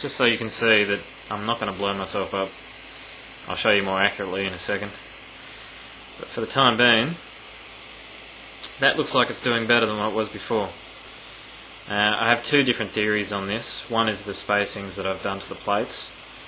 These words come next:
and one is to do with the wiring. And I'll talk about that in a sec, but just checking that out. Still on six amps.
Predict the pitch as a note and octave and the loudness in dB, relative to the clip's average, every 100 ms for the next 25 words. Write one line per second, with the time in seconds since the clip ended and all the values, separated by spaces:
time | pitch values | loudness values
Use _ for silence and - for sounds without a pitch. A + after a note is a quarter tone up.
0 | - - - - F#2+ G2 G2 F2+ F2 G#2 | -16 -16 -14 -6 -2 -2 -4 -8 -8 0
1 | G2+ G2+ G2 G2 F#2 - - - - - | 2 2 2 0 -2 -2 -4 -6 -12 -16
2 | - - - - - - - - - G2 | -16 -16 -16 -16 -16 -16 -16 -16 -12 -2
3 | G2 F#2+ F#2 F2+ F#2+ F#2 E2+ E2+ - - | 0 0 -2 -2 0 2 0 -4 -10 -16
4 | - - - - - - - - - - | -16 -16 -16 -16 -16 -16 -14 -14 -16 -14
5 | - F2+ D#2+ - - - - - - F#2+ | -12 -10 -10 -12 -16 -12 -8 -8 -6 -4
6 | F#2+ F#2+ F#2 - B2 A#2+ - - - - | -4 -4 -2 -2 0 -2 -4 -12 -12 -12
7 | - - - - B2 A2 G#2+ A#2 D3+ D#3 | -12 -10 -8 -6 -6 -2 2 6 6 6
8 | - D3+ - - - - - - - - | 0 -10 -14 -16 -18 -20 -20 -20 -20 -20
9 | - - - - - - - D3+ C3 B2 | -18 -18 -20 -20 -14 -12 -6 -4 -4 -4
10 | A#2+ - C#3+ - C#3 C#3 C#3 C#3+ - - | -6 -8 -6 -4 -2 0 0 -2 -6 -6
11 | - - - - - | -6 -8 -10 -12 -14